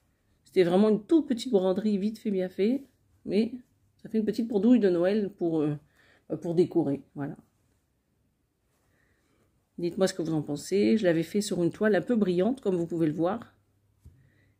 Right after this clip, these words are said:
Et c'était du lin en douze fils, donc du seize C T.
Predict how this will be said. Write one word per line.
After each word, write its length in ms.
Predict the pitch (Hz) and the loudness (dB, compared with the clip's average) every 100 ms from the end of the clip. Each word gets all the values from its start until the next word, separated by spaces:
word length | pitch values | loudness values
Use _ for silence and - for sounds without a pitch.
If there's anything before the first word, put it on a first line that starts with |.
| _ | _
Et 80 | - | -12
c'était 300 | - 185 233 | -6 -2 0
du 200 | 202 180 | 0 -2
lin 400 | 175 190 233 247 - | 0 2 0 -2 -4
en 160 | 185 | -4
douze 480 | 175 214 254 226 196 | 2 2 4 4 2
fils, 420 | 196 180 143 143 - _ _ - | 0 -2 0 -2 -6 _ _ -10
donc 220 | 175 170 | -8 -6
du 100 | 160 | -8
seize 480 | 147 - 220 220 220 _ | -10 -4 -2 -2 -4 _
C 340 | - - 226 | -20 -6 -6
T. 220 | 220 147 | -4 -8